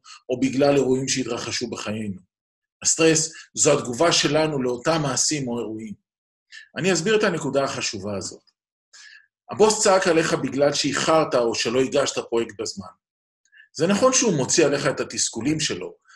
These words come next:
אבל הוא לא יצר אצלך סטרס. הרגישות שלך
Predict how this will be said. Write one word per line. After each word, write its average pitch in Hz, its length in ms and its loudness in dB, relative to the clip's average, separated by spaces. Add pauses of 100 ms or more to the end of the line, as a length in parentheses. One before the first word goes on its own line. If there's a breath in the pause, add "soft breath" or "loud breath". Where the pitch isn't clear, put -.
(180 soft breath)
אבל 120 340 2
הוא 185 320 0
לא 165 160 6
יצר 160 260 2
אצלך 143 360 -2
סטרס. - 640 -6 (500)
הרגישות 135 480 -2
שלך 190 280 0